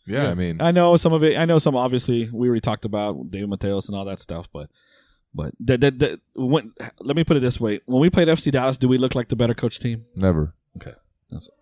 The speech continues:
Speaker 2: Yeah.
Speaker 1: And it, it wasn't one of those opponents that you could say, "Oh, well, they just spend more money," or, "Oh, well, they have more talent than us,"
Speaker 3: Mm-hmm.
Speaker 1: either, you know. So obviously there's a common ground there.
Speaker 3: Exactly.
Speaker 1: Both teams have similar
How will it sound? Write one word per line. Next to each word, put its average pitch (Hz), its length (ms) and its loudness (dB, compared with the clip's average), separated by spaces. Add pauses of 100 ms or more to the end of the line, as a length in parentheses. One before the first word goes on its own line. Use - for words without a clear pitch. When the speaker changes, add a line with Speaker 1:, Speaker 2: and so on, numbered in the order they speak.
(200)
Speaker 2:
Yeah. 107 220 -16
Speaker 1:
And 101 160 0
it, 110 180 -2
it 107 200 0
wasn't 110 340 2
one 107 140 -2
of 104 60 -2
those 101 180 2
opponents 101 420 0
that 92 80 0
you 92 100 -2
could 90 160 -6
say, 90 300 -2 (320)
"Oh, 101 180 0
well, 90 80 2
they 95 160 0
just 85 180 -6
spend 98 240 -2
more 90 160 -4
money," 87 280 -2
or, 80 140 -4
"Oh, 98 160 4
well, 92 80 4
they 92 140 2
have 92 140 0
more 87 160 0
talent 85 360 -2
than 80 100 0
us," 78 340 -6
Speaker 3:
Mm-hmm. 95 140 -4
Speaker 1:
either, 78 260 2
you 85 120 -4
know. 76 240 -6
So - 200 -6
obviously 87 440 -2
there's 80 300 -2
a 82 100 -6
common 82 360 -2
ground 82 300 -2
there. 82 180 -2 (220)
Speaker 3:
Exactly. 87 260 0
Speaker 1:
Both 92 120 4
teams 87 260 -2
have 85 180 0
similar 85 540 -2